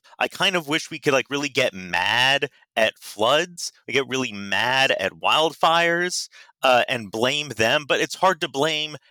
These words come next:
acts of nature. But that's the real threat to quality of life in Texas sometimes.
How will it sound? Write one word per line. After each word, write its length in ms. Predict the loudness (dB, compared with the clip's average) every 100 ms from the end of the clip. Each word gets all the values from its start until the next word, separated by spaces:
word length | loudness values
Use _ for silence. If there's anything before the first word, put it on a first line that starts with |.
| -4
acts 320 | -4 -2 -4 -4
of 140 | -4
nature. 460 | -4 -4 -2 -2 -2
But 160 | -4
that's 280 | -2 -2 -6
the 100 | -10
real 240 | -4 -2
threat 320 | -2 0 0 0
to 320 | -2 2 2 0 _ _
quality 400 | 0 2 2 -2
of 100 | 0
life 240 | 0 0
in 80 | -6
Texas 420 | -8 -8 -8 -10
sometimes. 600 | -12 -12 -12 -12 -12 -20